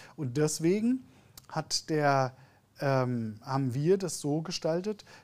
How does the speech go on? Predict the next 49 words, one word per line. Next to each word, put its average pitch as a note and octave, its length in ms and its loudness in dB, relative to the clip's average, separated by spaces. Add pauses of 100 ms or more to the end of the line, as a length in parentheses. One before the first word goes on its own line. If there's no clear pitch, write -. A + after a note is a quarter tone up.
dass D3 180 -4
wir D3+ 100 0
möglichst E3 640 -2 (320)
geringe F#3 560 2
Mitgliedsanteile D#3+ 1160 -4
haben, D3 480 -2
dass C#3+ 160 -4
es C#3 120 -10
also C#3 200 -6
sich C3+ 160 -8
schon C#3+ 140 -10
gar C3 120 -4
nicht B2 200 -6
lohnt, D3 560 2
das F#3+ 180 -6
zu - 120 -12
pfänden. G3 440 -4 (600)
Ähm, D#3 340 2
und D3 200 -2
dann F3+ 180 2
noch G#3 180 -2
die D#3+ 280 -2
lange D3 400 -2
Frist G3 340 -4
von E3+ 140 -4
zwei C3+ 240 -2
Jahren. C3+ 420 -2
Das E3 140 -6
heißt, D#3 280 -2
der D3 80 -2
Gerichtsvollzieher E3+ 680 -4
kommt F3 320 0
also C#3+ 220 -4
zu E3+ 240 -2
uns G3+ 140 -4
und E3+ 60 -10
sagt: D3+ 200 -2
Haben D#3 180 -2
Sie, D3+ 140 -6
äh, D3 180 -4 (240)
Sie, B2+ 120 -12 (200)
wenn C3+ 120 -6
man, C3 200 -4
wenn B2+ 120 -6
man, B2 300 -6
muss C3 180 -10
man C3 80 -6
so B2 100 -4
eine A#2 260 -6